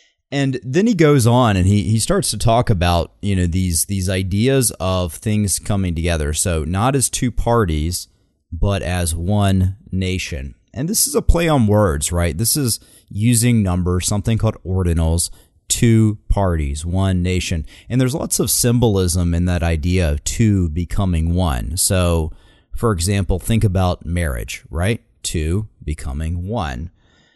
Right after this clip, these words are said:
Um, each individual person becoming now one couple. It could be the North versus the South. Now we're one nation. Okay, it could be the brain, it could be the body, it could be a number of different things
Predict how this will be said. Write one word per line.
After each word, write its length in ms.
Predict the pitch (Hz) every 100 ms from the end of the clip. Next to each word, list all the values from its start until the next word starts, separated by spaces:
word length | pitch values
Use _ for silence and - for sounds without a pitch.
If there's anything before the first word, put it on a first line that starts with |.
| _ -
Um, 440 | 80 78 78 73 -
each 220 | 87 -
individual 480 | 90 80 82 80 76
person 400 | 123 117 - 107
becoming 380 | 87 95 85 80
now 160 | 80
one 480 | 78 78 76 80 82 -
couple. 520 | 92 82 71 60 - - _ _
It 160 | - -
could 180 | 104
be 120 | 87 80
the 120 | 85
North 520 | 87 90 87 98 - -
versus 500 | 78 82 82 87 73
the 120 | 87
South. 400 | - 110 65 -
Now 160 | 78 80
we're 200 | 85 80
one 600 | 78 78 82 76 80 -
nation. 640 | 82 90 92 - 73 53 - _ _ _ -
Okay, 320 | 76 - 78
it 80 | 69
could 220 | - 85
be 120 | 78 80
the 120 | 76
brain, 360 | 85 85 80
it 100 | 78
could 140 | 82 76
be 100 | 76
the 100 | 76
body, 380 | 82 80 80 90
it 100 | -
could 160 | 185
be 120 | 185
a 60 | 135
number 460 | 110 107 113 98 90
of 100 | 76
different 440 | 92 85 78 76
things 520 | 104 92 80 78 -